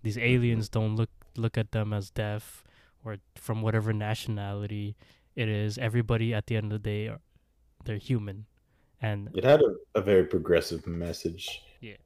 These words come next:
Speaker 2: for something made in the past, you know, like, uh, the disability doesn't have to make you, doesn't make you stupid. Like, just 'cause you have a disability, and you could still be really smart and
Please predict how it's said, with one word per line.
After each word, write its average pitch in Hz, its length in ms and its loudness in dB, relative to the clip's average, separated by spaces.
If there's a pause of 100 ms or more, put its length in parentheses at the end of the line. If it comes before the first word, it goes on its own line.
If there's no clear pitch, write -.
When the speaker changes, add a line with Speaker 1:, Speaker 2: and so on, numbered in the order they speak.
Speaker 2:
for 87 140 -2
something 85 540 0 (500)
made 98 260 8
in 92 100 2
the 90 60 0
past, - 540 -6
you 82 60 -4
know, 80 100 -6 (640)
like, 85 300 6
uh, 76 460 4 (1160)
the 92 80 4
disability 82 680 4
doesn't 80 240 0
have 78 300 -2
to 87 80 -4
make 73 340 -2
you, 73 220 0
doesn't 87 240 2
make 85 160 0
you 90 60 -2
stupid. 85 520 -4 (160)
Like, 78 160 -8
just - 160 -14
'cause 78 140 0
you 78 80 2
have 76 120 2
a 76 40 -6
disability, 78 840 -2
and 78 240 -4
you 80 160 -2
could 76 140 -2
still 76 260 0
be 78 160 -2
really 73 300 -4
smart 76 400 -4 (500)
and 80 380 -2